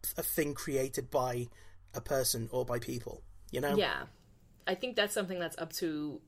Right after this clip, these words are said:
Speaker 2: everybody individually to decide how much they're gonna give the author and who they are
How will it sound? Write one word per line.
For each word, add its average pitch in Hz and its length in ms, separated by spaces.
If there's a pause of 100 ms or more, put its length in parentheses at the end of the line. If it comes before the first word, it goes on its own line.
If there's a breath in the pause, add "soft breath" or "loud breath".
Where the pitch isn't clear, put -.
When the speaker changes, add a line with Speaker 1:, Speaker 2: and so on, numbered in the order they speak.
(120)
Speaker 2:
everybody 170 460
individually 160 540
to 160 100
decide 180 680 (200)
how 190 180
much - 540 (280)
they're 175 100
gonna 165 200
give 165 180
the 151 120
author 151 600
and 156 100
who 175 160
they 156 180
are 156 400